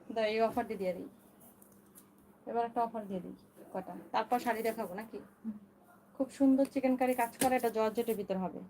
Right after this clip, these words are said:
Speaker 1: জর্জেটের ভিতর ফোর পিস। খুব কামিজটা খুব সুন্দর করে চিকেন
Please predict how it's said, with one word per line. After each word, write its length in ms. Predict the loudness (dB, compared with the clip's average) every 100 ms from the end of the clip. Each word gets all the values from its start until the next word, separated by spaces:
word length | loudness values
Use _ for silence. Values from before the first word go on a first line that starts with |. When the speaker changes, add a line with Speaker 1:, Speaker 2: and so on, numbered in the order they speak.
| -16 2
Speaker 1:
জর্জেটের 420 | 4 4 2 0
ভিতর 200 | -2 -4 -2
ফোর 140 | 2 2
পিস। 180 | 0 -10 -14 -20 -20 -20 -20 -10
খুব 120 | -8 -4 0
কামিজটা 380 | 2 0 -4 -4
খুব 160 | -6 -6
সুন্দর 240 | -4 -2 0
করে 120 | -2
চিকেন 260 | -2 -6